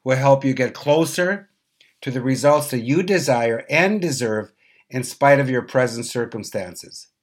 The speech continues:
The circle of results best describes the rationale behind these different results. Let's imagine for a second. Let's draw this huge circle, whether you're on the beach,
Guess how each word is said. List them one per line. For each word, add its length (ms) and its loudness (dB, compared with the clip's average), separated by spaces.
The 100 -6
circle 480 0
of 160 2
results 480 2
best 480 2
describes 640 -4
the 100 -4
rationale 920 0
behind 440 -2
these 240 -8
different 580 -6
results. 640 -10
Let's 220 -4
imagine 460 0
for 240 -2
a 60 0
second. 420 -2
Let's 360 2
draw 440 6
this 360 -2
huge 280 -2
circle, 520 -4
whether 300 -2
you're 200 -2
on 200 0
the 80 -2
beach, 500 -4